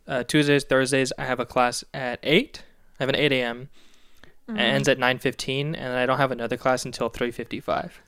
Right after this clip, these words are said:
Speaker 1: So I just have, like, this really, really big gap. Um,
Speaker 2: That's strange.
Speaker 1: and then Wednesday and Thurs-, or Monday and Wednesday, I, I start at eleven and end at, like, five something.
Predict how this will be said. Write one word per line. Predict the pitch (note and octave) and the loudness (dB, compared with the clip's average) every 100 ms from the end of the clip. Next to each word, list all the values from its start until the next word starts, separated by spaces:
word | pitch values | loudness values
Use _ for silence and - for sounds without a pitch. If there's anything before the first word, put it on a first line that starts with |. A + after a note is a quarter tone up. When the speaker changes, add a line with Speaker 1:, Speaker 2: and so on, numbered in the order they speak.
| _ _ | _ _
Speaker 1:
So | - | -4
I | B2+ | 0
just | |
have, | C#3 B2+ | 0 0
like, | B2 | -2
this | - A#2+ | -4 -4
really, | B2 C3 B2+ | 0 0 0
really | A#2 A#2+ A2+ | 0 -2 -4
big | A2+ A2+ | -4 -4
gap. | A2 G#2+ G#2+ - - - - _ - _ _ - - - - - | -4 -4 -4 -10 -20 -20 -20 _ -20 _ _ -20 -20 -20 -18 -10
Um, | A2 A2 G#2 C#3+ _ | -8 -8 -10 -18 _
Speaker 2:
That's | A3 G#3 | -12 -12
strange. | - G#3+ G#3+ A3 - _ _ | -10 -8 -6 -8 -12 _ _
Speaker 1:
and | C3+ C3 | -4 0
then | B2+ | 4
Wednesday | C3+ C#3+ C#3 C3+ | 2 2 2 2
and | B2+ A#2 | 2 2
Thurs-, | B2+ B2 A#2+ - | 2 2 -4 -6
or | D#3 B2+ - _ _ _ _ _ - | 2 2 0 _ _ _ _ _ 0
Monday | D3+ D#3+ D3 | 4 6 6
and | B2+ A#2+ | 4 -2
Wednesday, | A#2 - A#2 A#2 | -6 -2 -2 0
I, | A#2+ A#2 A#2+ - _ - | -2 -4 -6 -10 _ -8
I | C3 A#2+ | -6 -2
start | - C3 B2 | 2 4 4
at | A#2+ | 0
eleven | A#2 A2+ A2 A2 | -4 -6 -8 -10
and | B2 | -10
end | A#2+ | -8
at, | A2+ A2+ A#2 | -6 -6 -8
like, | B2 | -14
five | - A#2 A2+ G#2+ - _ _ | 0 0 0 -4 -18 _ _
something. | - A#2 G#2+ A2+ | -10 -10 -8 -10